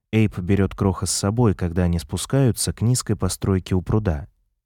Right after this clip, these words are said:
Горячей воды уже совсем нет, и те несчастные, кому выпало мыться в четверг, мерзнут с мыльной пеной на волосах.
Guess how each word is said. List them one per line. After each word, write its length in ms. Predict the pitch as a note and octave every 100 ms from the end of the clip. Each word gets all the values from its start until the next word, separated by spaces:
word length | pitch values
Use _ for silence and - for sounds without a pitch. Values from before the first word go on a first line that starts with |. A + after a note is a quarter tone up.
| _ _ _ _ _
Горячей 440 | F#2+ G2+ A2 - G2+
воды 280 | G2 G#2+
уже 240 | A#2+ G2 F#2+
совсем 480 | - F2+ - G2+ G2
нет, 300 | F2 - - _ _ -
и 120 | G2+
те 140 | -
несчастные, 680 | B2 G#2+ - B2+ A2+ G#2 F#2+
кому 280 | F#2+ F#2+ F#2+
выпало 440 | G#2 A2+ G2 F#2
мыться 400 | F#2 G#2 - -
в 60 | -
четверг, 560 | - - A2 B2 - - _ _ -
мерзнут 580 | F#2 A2 B2+ A2+ A2+ G#2+
с 100 | -
мыльной 420 | F#2 A#2 A#2 G#2+
пеной 340 | - F2+ F2
на 120 | E2+ E2
волосах. 640 | F2 F2 - D#2 D#2 -